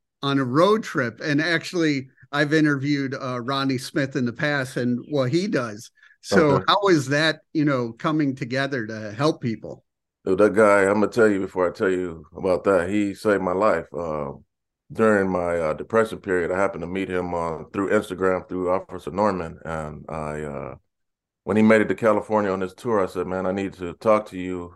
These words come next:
Speaker 2: I'm having a hard time. I just wanna go on this tour and see if it'll help me out." And, you know, uh,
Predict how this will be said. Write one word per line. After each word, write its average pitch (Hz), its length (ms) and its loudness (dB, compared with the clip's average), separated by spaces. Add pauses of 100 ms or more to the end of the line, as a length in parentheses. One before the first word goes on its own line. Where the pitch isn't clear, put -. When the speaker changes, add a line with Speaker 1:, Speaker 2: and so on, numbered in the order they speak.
Speaker 2:
I'm 80 160 -10
having 90 240 -2
a 82 60 -8
hard 90 260 0
time. 92 220 -2
I 92 80 0
just 92 180 -6
wanna 90 160 -2
go 87 160 -2
on 87 80 -2
this 85 140 -8
tour 104 300 -4
and 80 60 -6
see 90 200 -8
if 85 160 -10
it'll 80 100 -10
help 87 180 -2
me 85 140 -8
out." 87 260 0
And, 82 280 -10 (520)
you 107 120 -6
know, 87 320 -6
uh, 85 380 -10